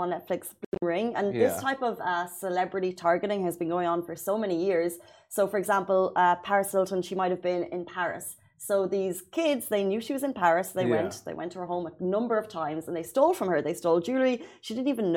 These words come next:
Speaker 1: notice at the beginning.
Speaker 2: Yeah, uh, the closet was super packed. It was her old house.
Speaker 1: It was
Speaker 2: <laughs>
Speaker 1: her
Speaker 2: Like,
Speaker 1: old,
Speaker 2: how
Speaker 1: and
Speaker 2: could
Speaker 1: they,
Speaker 2: she notice? <laughs>
Speaker 1: and they did this over and over again. And then, you know, now they've made this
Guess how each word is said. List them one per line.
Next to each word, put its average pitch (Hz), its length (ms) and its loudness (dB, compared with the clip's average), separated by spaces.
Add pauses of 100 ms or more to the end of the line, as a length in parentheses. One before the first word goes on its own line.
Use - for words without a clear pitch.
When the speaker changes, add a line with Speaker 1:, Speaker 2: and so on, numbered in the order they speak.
Speaker 1:
notice 196 280 4
at - 80 -12
the - 120 -6
beginning. 98 260 -2 (120)
Speaker 2:
Yeah, 135 100 8 (120)
uh, 127 220 -8
the 123 40 -4 (120)
closet 139 360 4
was 120 60 0 (120)
super 113 180 -6 (120)
packed. 98 340 -2
It 110 100 -2
was 107 120 -4
her 107 160 -2
old 101 120 -6 (120)
house. 110 280 -2
Speaker 1:
It 262 160 8
was 240 120 10
Speaker 2:
<laughs> 202 60 12
Speaker 1:
her - 20 -
Speaker 2:
Like, 202 100 12 (140)
Speaker 1:
old, - 0 - (280)
Speaker 2:
how 160 80 12
Speaker 1:
and 254 80 10
Speaker 2:
could 226 120 10
Speaker 1:
they, - 80 4
Speaker 2:
she 180 40 4 (160)
notice? 143 280 4 (260)
<laughs> 139 220 0
Speaker 1:
and 254 160 8
they 262 180 8
did 285 160 2
this 269 120 4 (160)
over 269 200 4
and 247 120 0
over 226 120 -2 (100)
again. 294 300 2
And 226 140 2
then, 220 100 2 (160)
you 214 80 0
know, 202 100 4 (160)
now 202 120 2
they've 190 220 0
made 185 160 0
this 170 120 -6